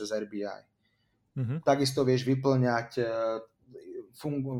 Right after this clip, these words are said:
Speaker 1: nejaké políčka, funguješ interaktívne. Takže z pohľadu toho užívateľského komfortu, e, ty by si nemal byť schopný povedať, že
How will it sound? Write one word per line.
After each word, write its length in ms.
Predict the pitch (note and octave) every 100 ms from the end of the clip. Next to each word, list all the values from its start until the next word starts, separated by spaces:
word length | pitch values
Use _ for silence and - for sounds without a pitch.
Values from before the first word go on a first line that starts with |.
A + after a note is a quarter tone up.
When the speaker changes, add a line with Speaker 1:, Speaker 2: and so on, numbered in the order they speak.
| A2+
Speaker 1:
nejaké 320 | A#2+ A2+ B2
políčka, 560 | C#3 D3+ C3+ - B2 -
funguješ 480 | B2+ B2 A#2 B2
interaktívne. 800 | C#3 D3+ C3+ C3 B2+ A#2 A2+ A2 - _ _ _ _ _ _ _ _ _ - _ - -
Takže 300 | A#2+ A#2 C3
z 280 | C3 _ -
pohľadu 320 | - D3 D#3 D3
toho 240 | C#3+ C3+
užívateľského 1120 | C3+ C#3+ C3 C3 B2 - B2+ A2+ A2+ A2+ A2 - - -
komfortu, 640 | - C#3 C3 C#3+ C3+ - B2+
e, 180 | A#2+ A#2+ A2+ G#2+ G#2+ G#2+ G#2+ - -
ty 80 | B2+
by 100 | B2
si 140 | C3 A#2
nemal 320 | A#2+ A#2+ A2+
byť 180 | A2 G#2+
schopný 320 | - G2+ A2+
povedať, 540 | G#2+ A2 G#2+ G#2+
že 20 | G#2